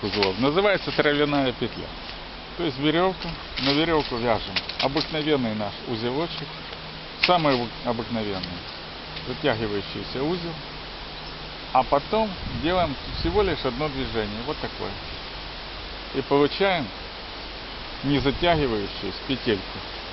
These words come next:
на которой можем крепиться. Показываю теперь потихонечку. Вот наш узел, завязанный обыкновенный. Смотрите внимательно, куда заходит петля.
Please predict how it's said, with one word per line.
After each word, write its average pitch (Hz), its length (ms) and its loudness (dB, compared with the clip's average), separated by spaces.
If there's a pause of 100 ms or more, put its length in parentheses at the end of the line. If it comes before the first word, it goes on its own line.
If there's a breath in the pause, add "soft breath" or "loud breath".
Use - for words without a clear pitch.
(1300)
на 117 100 2
которой 143 320 0
можем 131 320 2
крепиться. 104 580 -4 (1900)
Показываю 135 580 2
теперь 135 280 0
потихонечку. 131 840 0 (1800)
Вот 147 220 6
наш 107 180 2 (220)
узел, 123 440 2 (840)
завязанный 127 520 4
обыкновенный. 120 680 0 (960)
Смотрите 147 440 2
внимательно, 110 600 2
куда 143 300 6
заходит 135 480 2
петля. 110 340 -4